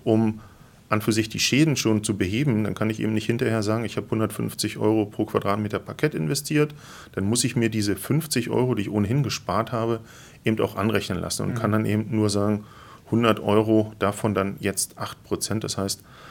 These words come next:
Speaker 1: acht Euro kann ich eben dann auf die Miete sozusagen, äh,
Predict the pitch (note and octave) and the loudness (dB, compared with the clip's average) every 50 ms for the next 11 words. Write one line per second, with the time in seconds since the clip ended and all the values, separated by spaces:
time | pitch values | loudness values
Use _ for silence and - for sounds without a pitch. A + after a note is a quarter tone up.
0 | - - - - - - - - - - G#2 F#2+ G2 G2 G2+ G2 G#2 A2 - - | -20 -20 -12 -8 -6 -6 -6 -8 -6 -2 0 0 2 2 0 0 -2 -2 -6 -6
1 | - - G2 F#2+ F#2 - - G#2 F#2+ F#2+ - G#2+ G2+ G2 G2 G2 F#2+ - - - | -4 -2 -2 -2 -4 -4 -4 -4 -4 -4 -4 -4 -4 -4 -4 -6 -8 -8 -6 -6
2 | G2 F#2+ - - - - - - - - - - - G2+ G2+ G2+ G#2+ G#2 A2+ G2+ | -4 -4 -4 -6 -10 -18 -20 -20 -20 -20 -18 -10 -4 -2 -2 -2 -2 -2 -2 -2
3 | G2+ G2+ G2 - - G2 F#2+ F#2+ F2+ F2+ F2+ F#2+ - - - - G2+ F#2 F#2 F#2 | -2 -2 -4 -4 -6 -4 -4 -4 -4 -4 -6 -8 -10 -16 -12 -10 -8 -8 -8 -8